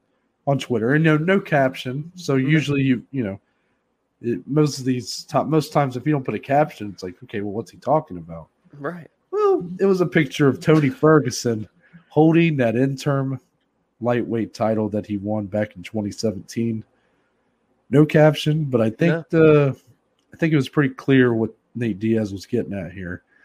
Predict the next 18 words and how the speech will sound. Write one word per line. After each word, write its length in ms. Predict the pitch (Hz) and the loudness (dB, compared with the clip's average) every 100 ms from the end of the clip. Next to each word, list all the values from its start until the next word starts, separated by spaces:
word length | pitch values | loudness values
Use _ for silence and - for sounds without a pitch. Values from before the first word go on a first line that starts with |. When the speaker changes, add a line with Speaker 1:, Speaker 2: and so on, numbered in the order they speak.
| _ _ _ _ | _ _ _ _
Speaker 2:
Oh, 80 | 165 | -16
yeah. 180 | 175 170 - _ _ _ _ _ - - - | -14 -16 -20 _ _ _ _ _ -20 -18 -2
Speaker 1:
However, 340 | - 175 170 165 | 4 6 8 4
at 100 | - | 4
the 60 | 139 | 0
same 280 | 180 170 | 0 0
time, 400 | 160 - 170 175 | 0 4 4 4
Dominic, 520 | 127 107 107 113 123 143 | 0 -4 -4 -6 -6 0
I 40 | |
didn't 220 | 165 139 | 0 2
realize 320 | 147 151 123 | 4 4 2
this. 160 | 113 117 | -2 -6
At 100 | 107 | -2
first, 240 | 175 180 | 0 0
this 180 | 147 131 | -4 -6
was 160 | 127 104 | -6 -6
just 300 | 117 127 | -6 -6
a, 80 | - | -8